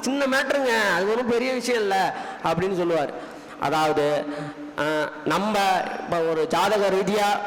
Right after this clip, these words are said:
ஒருத்தவங்க ஜாதகத்துல இப்ப ரெண்டாம் இடத்தை இயக்கணும்னா என்னங்கய்யா செய்யணும்? சிம்பிளான கான்செப்ட். ரெண்டாம் அதிபதி சந்திரனா இருந்தா உணவுப் பொருளை தேடி தேடி சாப்பிடுவாங்க. இந்த YouTube-லாம் இப்போ அவ்வளோ YouTube சேனல் வந்திருக்கு. இப்போ அவ்வளோ YouTube சேனல்லையும்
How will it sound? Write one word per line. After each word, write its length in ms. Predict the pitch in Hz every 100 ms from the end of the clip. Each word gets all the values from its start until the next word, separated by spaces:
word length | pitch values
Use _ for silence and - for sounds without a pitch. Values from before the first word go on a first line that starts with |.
| - - - - - - -
ஒருத்தவங்க 360 | 165 170 165 156
ஜாதகத்துல 460 | 175 202 190 170 175 170
இப்ப 200 | - -
ரெண்டாம் 420 | 147 160 196 220 208
இடத்தை 360 | 190 170 160
இயக்கணும்னா 380 | 196 208 196 190
என்னங்கய்யா 340 | 175 196 185 165 156
செய்யணும்? 360 | 160 151 143 - - - - -
சிம்பிளான 540 | 185 233 240 233 254
கான்செப்ட். 440 | 214 208 202 - - - - - - -
ரெண்டாம் 460 | 160 220 247 262 247 233
அதிபதி 340 | 214 208 208 151 - - -
சந்திரனா 460 | 185 247 247 233
இருந்தா 480 | 196 180 165 156 -
உணவுப் 480 | - 165 262 320 311
பொருளை 300 | 269 254 -
தேடி 320 | 262 311 302
தேடி 220 | 285 311
சாப்பிடுவாங்க. 460 | 254 240 220 202 180
இந்த 480 | 175 180 180 175 - - -
YouTube-லாம் 480 | 240 294 302 233 285
இப்போ 140 | 254 226
அவ்வளோ 320 | 196 277 262
YouTube 400 | 285 302 220 196
சேனல் 220 | 226 208
வந்திருக்கு. 400 | 196 185 160 170 233
இப்போ 220 | 247 180
அவ்வளோ 200 | 190 214
YouTube 320 | 208 233 254 240
சேனல்லையும் 420 | 226 233 247